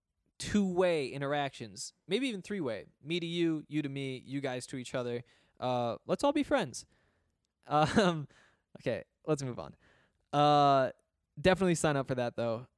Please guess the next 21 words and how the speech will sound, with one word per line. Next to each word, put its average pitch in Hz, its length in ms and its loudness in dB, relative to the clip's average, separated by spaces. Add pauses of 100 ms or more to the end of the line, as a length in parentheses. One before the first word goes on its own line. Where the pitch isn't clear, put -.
(120)
There'll 139 220 4
be, 143 480 2
as 143 180 0
always, 135 560 -2
a, 127 480 -8 (420)
the 139 120 -16
contact 185 520 -4
information 165 840 -6
for 131 360 -4
who 151 140 -6
to 139 80 -6
sign 131 200 -8
up 131 160 -8
with. 127 300 -4 (260)
Say 170 280 2
that - 320 -2
B 156 160 -2
Bechter 139 480 -2
or 120 40 -8
Silver 135 300 -2
Buff 127 380 -4